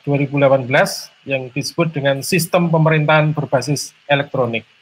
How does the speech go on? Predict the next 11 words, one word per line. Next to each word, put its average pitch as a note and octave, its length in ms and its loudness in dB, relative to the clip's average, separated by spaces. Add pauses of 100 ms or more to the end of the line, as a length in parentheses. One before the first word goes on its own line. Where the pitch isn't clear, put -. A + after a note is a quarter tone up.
(1040)
Ini D#3 160 0
tujuannya E3+ 520 4
yang C#3 160 2
saya C#3+ 160 0
kira F3 200 4
yang D3+ 160 2
menjadikan D3 720 2
sama C#3+ 560 2
dengan, C3 320 -2
eh, B2+ 560 -2 (720)
eh, - 340 0